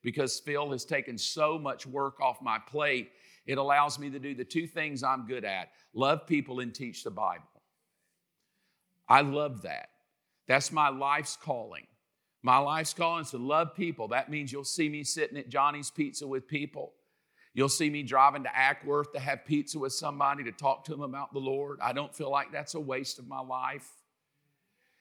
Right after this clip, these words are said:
And at the same time, I come here and teach. I hope you like it. I try to put effort to it. I try to make it meaningful, but I love it. It's my passion. All right? But the problem becomes when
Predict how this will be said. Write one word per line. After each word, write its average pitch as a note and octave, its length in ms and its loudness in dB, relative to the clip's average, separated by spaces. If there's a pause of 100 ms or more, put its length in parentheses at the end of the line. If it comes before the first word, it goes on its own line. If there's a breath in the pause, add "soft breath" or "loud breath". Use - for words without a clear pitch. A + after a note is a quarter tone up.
(140)
And D3+ 160 4
at D3+ 140 4
the C#3+ 60 -4
same D#3 380 -2
time, D#3 300 4
I C#3+ 120 2
come C#3+ 260 -6
here C#3+ 240 -6
and B2+ 120 -6
teach. D3+ 440 -2
I B2 100 8
hope C#3+ 300 2
you D3+ 80 -6
like B2 380 0
it. D#3 140 -8
I A2 80 -4
try C3+ 260 0
to C3+ 80 -8
put C3+ 220 -4
effort C3+ 380 -4
to C#3+ 220 -2
it. D3 160 -10
I A2 120 2
try C3 320 0
to C3 140 -2 (300 soft breath)
make B2+ 240 0
it - 120 -4
meaningful, C#3 720 -4 (200 soft breath)
but B2 160 4
I A2+ 160 8
love D#3+ 320 0
it. F2+ 100 -6
It's G2 260 -10
my A#2+ 200 0 (240)
passion. D#3+ 420 -6 (1700)
All G2+ 100 -6
right? C#3 320 -4 (220)
But C#3+ 140 -6
the C#3+ 80 0
problem F3+ 600 4
becomes C3 800 -6
when C3+ 460 -6